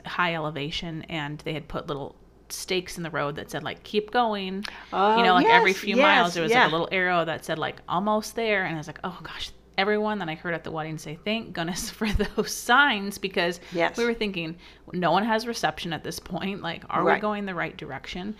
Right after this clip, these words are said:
Speaker 2: Mm-hmm.
Speaker 1: And so where we don't want you to necessarily put, like, little stakes with
Speaker 2: Well, a flag.
Speaker 1: But,
Speaker 2: A
Speaker 1: yeah.
Speaker 2: flag, a potted plant. Potted plants are very friendly.
Speaker 1: Well, 'cause it suggests that
Speaker 2: You
Speaker 1: someone lives there and someone's taking care of them.
Speaker 2: Ten-, you know, thank you. That's exactly it. Someone is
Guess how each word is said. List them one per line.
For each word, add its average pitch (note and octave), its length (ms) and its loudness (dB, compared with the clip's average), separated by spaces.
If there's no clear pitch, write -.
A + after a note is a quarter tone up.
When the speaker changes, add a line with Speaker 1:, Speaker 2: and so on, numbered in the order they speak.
Speaker 2:
Mm-hmm. F3 300 -6
Speaker 1:
And F3+ 80 -2
so F3 420 2
where F3+ 200 0
we F3 100 -2
don't F3 180 -4
want D#3+ 160 -6
you - 60 -8
to E3 40 -8
necessarily D#3 300 -6
put, - 120 -6
like, D3 200 -6
little C#3+ 160 -6
stakes - 560 -6
with E3 340 -8
Speaker 2:
Well, F4 140 -4
a B3 80 4
flag. B3 560 4
Speaker 1:
But, - 160 -6
Speaker 2:
A F3+ 60 2
Speaker 1:
yeah. - 80 -2
Speaker 2:
flag, G#3+ 720 6
a F3+ 80 -2
potted D#3+ 640 2
plant. F#3+ 480 0
Potted F#4 400 -4
plants G3+ 600 2
are F3+ 120 2
very G#3+ 280 0
friendly. F#3+ 560 0
Speaker 1:
Well, F3 120 -8
'cause F#3+ 160 -8
it E3+ 120 -6
suggests F3+ 460 -4
that D#3+ 100 -8
Speaker 2:
You G3+ 80 -4
Speaker 1:
someone E3 300 -4
lives G#3+ 280 -4
there D#3+ 120 -6
and D#3 140 -6
someone's D#3 280 -8
taking D3 240 -10
care E3+ 240 -8
of E3 120 -10
them. - 100 -4
Speaker 2:
Ten-, F3+ 240 2
you F3 200 -2
know, - 80 -4
thank F#3 300 0
you. C#3+ 160 -6
That's D#3 240 -6
exactly E3 540 2
it. - 120 -4
Someone G3+ 460 2
is - 240 -6